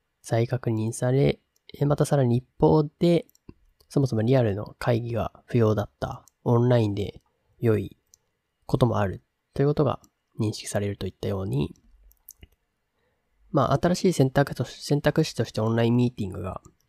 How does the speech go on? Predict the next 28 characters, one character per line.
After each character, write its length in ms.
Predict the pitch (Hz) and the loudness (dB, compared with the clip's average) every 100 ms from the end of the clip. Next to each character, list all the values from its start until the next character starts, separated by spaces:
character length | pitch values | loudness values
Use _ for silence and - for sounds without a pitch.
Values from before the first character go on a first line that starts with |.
| - | -20
今 240 | - 120 117 | -4 -2 2
後 220 | 113 - - _ _ _ | 2 0 -4 _ _ _
の 80 | - | -6
社 160 | 113 127 | -2 -2
会 180 | 117 98 | -2 -6
の 80 | |
中 260 | 98 101 98 | -8 -8 -10
で 200 | - - - | -12 -14 -8
加 180 | - 104 | -4 -2
わ 160 | 104 | -2
る 60 | 107 | -6
こ 120 | 113 | -6
と 80 | 110 | -6
に 80 | 101 | -6
な 100 | - | -10
っ 60 | _ | _
た 100 | - | -12
き 140 | - - | -12 -6
っ 40 | |
か 120 | - | -4
け 100 | 123 | -2
と 100 | 131 | -2
し 120 | 127 | -2
て 340 | - 127 123 123 | -2 -2 0 0
は、 320 | 120 127 - _ _ _ - | -2 -2 -2 _ _ _ -8
と 100 | 131 | -2
て 100 | 131 | 0
も、 280 | 123 123 | 2 0